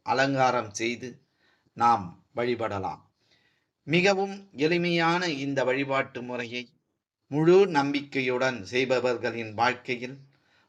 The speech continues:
மனக்குழப்பம் என்பதற்கே இடமே இருக்காது. மன தைரியத்தோடு அனைத்து காரியங்களையும்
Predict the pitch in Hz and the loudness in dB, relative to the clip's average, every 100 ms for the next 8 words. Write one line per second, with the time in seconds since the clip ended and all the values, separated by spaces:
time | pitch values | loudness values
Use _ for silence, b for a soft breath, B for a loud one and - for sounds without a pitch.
0 | - 139 180 202 196 170 160 - 156 151 | -2 4 4 4 2 2 2 0 -6 -6
1 | - - 127 135 131 131 - - 131 131 | -12 -10 -8 0 0 0 -4 -6 -4 -4
2 | - _ _ 110 120 131 123 127 123 - | -8 _ _ -8 -2 -2 -2 -6 -8 -14
3 | 107 117 110 - 92 87 - _ _ _ | -12 -12 -10 -8 -6 -8 -14 _ _ _
4 | _ _ _ - 135 180 196 151 147 170 | _ _ _ -4 2 4 4 2 2 4
5 | 175 165 151 - 139 135 135 113 - _ | 4 2 0 -2 -6 -4 -6 -12 -18 _
6 | _ - 147 180 202 202 - 160 139 139 | _ 0 2 2 -2 -4 -4 -4 -2 0
7 | 143 135 135 123 120 120 120 117 | 0 -2 -6 -6 -6 -6 -6 -10